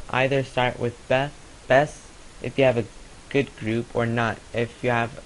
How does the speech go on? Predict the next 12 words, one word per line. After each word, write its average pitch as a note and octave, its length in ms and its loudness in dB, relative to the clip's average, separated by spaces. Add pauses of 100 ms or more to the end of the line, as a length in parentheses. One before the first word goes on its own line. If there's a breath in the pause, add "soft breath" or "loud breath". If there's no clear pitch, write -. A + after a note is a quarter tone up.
a - 20 -10
pretty B2 240 -2
small A#2 280 -2
group A2+ 280 -2
and A2 140 -4
can't A#2 340 -4
keep A#2 340 -2 (880)
damage B2 460 2
consistent - 720 -4
on G#2+ 160 -4
Bess. G#2+ 260 -2 (840)
Now, A2+ 200 -2